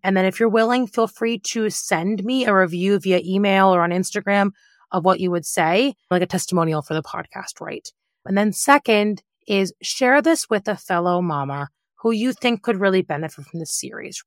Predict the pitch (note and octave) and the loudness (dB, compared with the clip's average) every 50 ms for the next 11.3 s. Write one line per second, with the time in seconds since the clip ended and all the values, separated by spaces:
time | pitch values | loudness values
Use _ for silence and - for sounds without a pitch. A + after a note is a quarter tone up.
0 | _ - G3 G#3 G#3+ A#3+ C#4+ D4 B3+ G#3 F#3 - - - F#3 F3 D#3+ - - D#3+ | _ 0 2 4 6 6 6 6 4 4 2 2 0 -2 -4 -4 -4 -6 -8 -8
1 | E3 - - F#3+ - F#3 F#3+ - - F#3 - - - F3+ F3+ G3+ G3 A3+ A3 G#3 | -8 -6 -4 -6 -4 -4 -6 -6 -8 -12 -14 -10 -8 -6 -6 -4 -2 -2 0 2
2 | F#3+ F3 F3 - - F#3+ F3 C#3 - D3+ C#3+ C#3+ C#3+ C#3+ C#3+ - - - F3 F3+ | 2 2 2 0 -2 -6 -8 -8 -6 -8 -6 -6 -6 -6 -8 -12 -12 -8 -4 -2
3 | F3 E3 D#3 F#3 F3+ F3+ F3 - - F#3 F3 D3 D#3+ D3 D3 D3 - - E3 E3 | 0 0 2 2 2 0 0 -2 -4 -4 -4 -2 0 0 0 0 -2 -2 -4 -2
4 | D#3 D3+ C#3+ C#3+ D#3 D3 _ - D#3+ C#3+ _ - E3 D3+ - - D#3 D#3 - _ | -2 0 -2 -2 -2 -4 _ -8 -8 -8 _ -4 -6 -4 -4 -4 -6 -6 -8 _
5 | - F#3 F3 D3+ D3+ D3+ D#3+ D#3+ E3 D#3+ D#3+ E3 D#3+ D3+ C#3+ C#3+ C#3+ D3+ E3+ G#3+ | -6 -4 -4 -2 -2 -2 -2 0 0 0 0 0 0 -2 -2 -4 -2 0 0 0
6 | G3 - _ _ _ _ _ _ _ _ - - - D#4+ B3+ G#3 A3 A3 B3 B3+ | 0 -2 _ _ _ _ _ _ _ _ -14 -10 -8 -4 -2 0 2 2 2 2
7 | B3+ D4+ - - C#4 A3+ - C#4 D4 C#4+ C#4+ D#4 C#4 - C4 B3+ C#4+ C#4+ C4+ B3+ | 2 0 -2 -4 -8 -6 -4 -4 -4 -4 -2 -4 -2 -2 0 2 2 4 6 6
8 | B3 A#3+ B3 A3+ - - - - - - A#3 A3 - - A3 E3+ F3 E3+ F#3 - | 6 6 6 4 0 -8 -10 -10 -6 -4 -4 -4 -4 -6 -6 -6 -6 -6 -6 -6
9 | - - G3+ F#3 F3+ F3+ - _ _ _ _ _ _ _ - F3+ - - F#3+ F3+ | -2 2 2 2 2 0 -4 _ _ _ _ _ _ _ -20 -12 -4 -2 0 0
10 | F#3+ F#3+ F#3 F3+ - - F#3 F#3 - - F3+ F3 - - F#3 - - - F#3 - | 2 0 0 -2 -2 -4 -8 -10 -10 -10 -10 -8 -6 -6 -8 -8 -8 -10 -10 -6
11 | - F3 E3 E3 - | -2 -2 -2 -2 -4